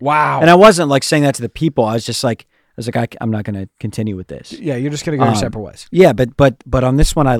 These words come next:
Speaker 2: I locked in, and I just, I just ate the sandwich, and it was, it was, it was pretty good.
Speaker 1: And how would you describe it? Like a, it's like a
Speaker 2: It's like a
Speaker 1: What does it taste like? What does mayo even taste like? I, now that I'm thinking of it.
Speaker 2: It's just like, um,
Speaker 1: It's
Speaker 2: it
Speaker 1: like
Speaker 2: just adds some oomph.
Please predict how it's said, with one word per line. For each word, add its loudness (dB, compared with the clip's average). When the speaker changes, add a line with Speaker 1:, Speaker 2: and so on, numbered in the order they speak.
Speaker 2:
I -4
locked -4
in, 0
and -4
I -4
just, -8
I -6
just -4
ate -2
the -10
sandwich, -6
and -6
it -4
was, -8
it -6
was, -4
it -8
was -8
pretty -6
good. -12
Speaker 1:
And -6
how -4
would -4
you -6
describe -8
it? -12
Like -12
a, -10
it's -18
like -8
a -12
Speaker 2:
It's -10
like -2
a 0
Speaker 1:
What -2
does -4
it -6
taste -4
like? -10
What -2
does -4
mayo -2
even -6
taste -6
like? -12
I, -6
now -2
that -2
I'm -6
thinking -8
of -14
it. -20
Speaker 2:
It's 0
just -2
like, -2
um, -6
Speaker 1:
It's -10
Speaker 2:
it -6
Speaker 1:
like 0
Speaker 2:
just 4
adds 0
some -2
oomph. -4